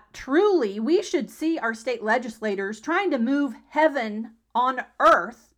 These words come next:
to get this taken care of. I can't imagine, I get so just worked up about it. I can't imagine why, why would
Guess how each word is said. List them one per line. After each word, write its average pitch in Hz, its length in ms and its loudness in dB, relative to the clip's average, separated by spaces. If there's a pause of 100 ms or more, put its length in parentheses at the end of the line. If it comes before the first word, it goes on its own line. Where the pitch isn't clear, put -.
(180)
to 285 100 -6
get 220 180 -2
this 339 160 -4
taken 269 320 -6
care 440 300 2
of. - 360 -8 (440)
I 339 160 2
can't 359 280 -6
imagine, 254 480 -4
I 226 140 -6
get 220 240 -10
so 240 400 -6 (140)
just 233 200 -8
worked 185 400 -6
up 226 140 -2
about 226 300 0
it. 254 120 -6
I 302 180 2
can't 294 300 -10
imagine 214 540 -4 (240)
why, 294 600 4 (480)
why 359 720 6 (300)
would 254 320 -2